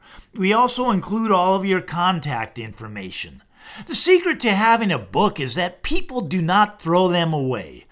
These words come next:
If you give someone your business card, chances are it will end up in the trash. Think of your book as your new business card. I actually say to people, "I don't have a business card,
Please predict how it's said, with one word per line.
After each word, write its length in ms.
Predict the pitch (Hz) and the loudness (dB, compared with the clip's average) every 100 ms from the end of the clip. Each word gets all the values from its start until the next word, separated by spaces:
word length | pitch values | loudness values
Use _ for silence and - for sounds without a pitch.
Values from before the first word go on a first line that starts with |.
| - - | -16 -4
If 100 | 277 | 0
you 140 | 277 | 0
give 240 | 320 339 - | 4 2 2
someone 420 | 294 285 240 214 | 0 2 2 4
your 140 | 190 | 2
business 520 | 127 135 180 131 120 | 2 0 0 0 -6
card, 360 | - 110 139 185 | -8 -2 -2 -2
chances 480 | - 240 262 254 156 | -4 -4 -2 -4 2
are 240 | 156 220 | 4 4
it 80 | 202 | 2
will 220 | 160 160 | -2 0
end 200 | 165 190 | 0 0
up 160 | 185 214 | -2 0
in 140 | 196 | 0
the 80 | 196 | 0
trash. 680 | - 202 208 175 - - - - - - - - | -2 0 2 2 0 -10 -10 -14 -20 -20 -20 -6
Think 200 | 359 349 | -6 -2
of 140 | 349 | 0
your 140 | 294 214 | 2 0
book 440 | 127 - 214 214 | -2 0 0 2
as 180 | 175 135 | 0 2
your 160 | 156 147 | 0 2
new 360 | 147 180 196 | 4 4 4
business 500 | 135 143 143 113 104 | 2 -2 -2 -4 -8
card. 380 | - 104 78 - _ | -10 -12 -12 -18 _
I 140 | 277 311 | 0 0
actually 320 | 294 247 196 | 0 -4 -4
say 300 | - 185 285 | -4 -2 -2
to 100 | 262 | -2
people, 420 | 127 113 - 92 | 0 0 0 -2
"I 140 | 135 | 0
don't 240 | 294 269 208 | 2 2 2
have 400 | 135 185 269 339 | 2 6 6 4
a 80 | 135 | 0
business 500 | 127 262 240 185 - | 2 0 0 -6 -6
card, 440 | 127 107 139 | -4 -2 -2